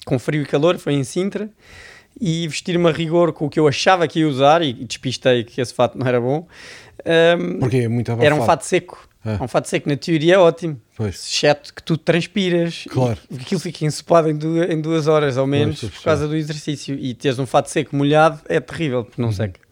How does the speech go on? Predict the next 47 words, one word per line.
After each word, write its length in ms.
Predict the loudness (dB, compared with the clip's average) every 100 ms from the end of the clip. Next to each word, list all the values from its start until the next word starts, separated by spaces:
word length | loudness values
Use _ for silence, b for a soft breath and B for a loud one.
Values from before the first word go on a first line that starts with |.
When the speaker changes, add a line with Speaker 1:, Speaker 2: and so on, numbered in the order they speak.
| b b b
Speaker 1:
Portanto, 300 | -6 -4 -2 -2 0 2
anulei 400 | 2 0 0 2
a 40 | 0
hipótese 340 | 0 -4 -4
do 80 | -8
fato 240 | -4 -4
seco, 260 | -2 -6 -6
pus 160 | -6 -4
um 80 |
fato 220 | 0 -2 -2
de 60 |
surf, 300 | -2 -2 -2
um 60 | -8
de 60 | -6
neoprene, 420 | -6 -4 -4 -4
Speaker 2:
Uhum. 280 | -4 -2 -2 -6 _
Speaker 1:
com 440 | 2 4 6 4 0
uma 600 | -2 0 2 0 0 -2
espécie 400 | -4 0 -2 -2
de 140 | -4
windbreaker, 640 | -2 -2 -2 0 0 -2 -6
que 120 | -2
é 180 | 0 0
tal 240 | 0 -2
tecido 300 | -2 -6 -2 0
Speaker 2:
Pois. 140 | 0
Speaker 1:
que 40 | -2
não 120 | 0
passa 260 | 0 0
ao 80 | 0
vento, 300 | 0 0 -2
Speaker 2:
Estou 140 | -4 -8
a 20 |
perceber. 260 | -6 -8 -4
Speaker 1:
mas 160 | -4
está 180 | 2 2
tudo 380 | 2 -2 -4 -2
molhado, 440 | 2 4 6 4
mas 160 | 2 -2
quente, 520 | 0 0 2 0 -6 -20
porque 200 | -12 -2
é 40 | -2
o 60 |
fato 400 | 0 -4 -4 -6
de, 200 | -2 -2
de 100 | -4
surf. 280 | -10 -8 -8